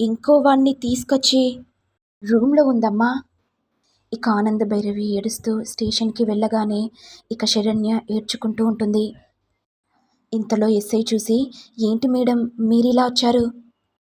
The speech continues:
"ఏదైనా కబురు చెప్తే నేనే వచ్చేవాడిని కదా మేడం." "అసలు మీరు ఏమనుకుంటున్నారు? ఈ శరణ్య నా కోడలు. నా కోడలు గురించి నాకు బాగా తెలుసు. ఎవరో కావాలని ఇరికించారు." ఇక శరణ్య ఏడ్చుకుంటూ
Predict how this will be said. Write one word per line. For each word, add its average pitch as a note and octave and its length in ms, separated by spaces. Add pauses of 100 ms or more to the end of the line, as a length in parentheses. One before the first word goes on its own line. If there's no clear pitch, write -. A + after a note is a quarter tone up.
(260)
"ఏదైనా A3+ 400
కబురు C4 300
చెప్తే C4+ 520
నేనే B3 240
వచ్చేవాడిని C4+ 580
కదా A#3 180
మేడం." A#3 380 (380)
"అసలు A3+ 260
మీరు A3 200
ఏమనుకుంటున్నారు? A3+ 920 (400)
ఈ A3 80
శరణ్య A#3+ 520
నా A#3 180
కోడలు. A3 520 (320)
నా G#3+ 200
కోడలు A3 360
గురించి C4 360
నాకు A#3+ 260
బాగా G#3+ 340
తెలుసు. A#3 400 (440)
ఎవరో A3 260
కావాలని B3+ 600
ఇరికించారు." A3 640 (600)
ఇక A3+ 140
శరణ్య A3 440 (200)
ఏడ్చుకుంటూ A3 640